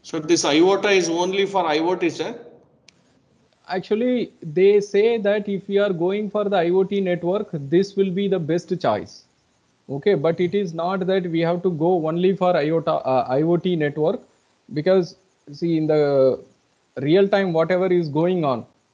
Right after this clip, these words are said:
Speaker 2: so we are not sure whether only I O T devices are connected. Maybe any devices are connected.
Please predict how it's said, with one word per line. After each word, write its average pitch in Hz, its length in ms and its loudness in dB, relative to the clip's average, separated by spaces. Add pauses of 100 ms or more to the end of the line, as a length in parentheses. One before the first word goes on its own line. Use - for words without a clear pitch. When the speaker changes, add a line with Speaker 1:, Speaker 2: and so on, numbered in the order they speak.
Speaker 2:
so 165 140 -6
we 165 180 2
are 180 80 4
not 190 280 -2
sure 190 300 4
whether 170 300 0
only 175 520 -2 (240)
I 143 140 0
O 185 100 4
T 196 160 0
devices 175 420 -2
are 165 120 0
connected. 143 460 -4
Maybe 156 400 -2
any 196 180 2
devices 175 420 0
are 160 140 2
connected. 123 440 -6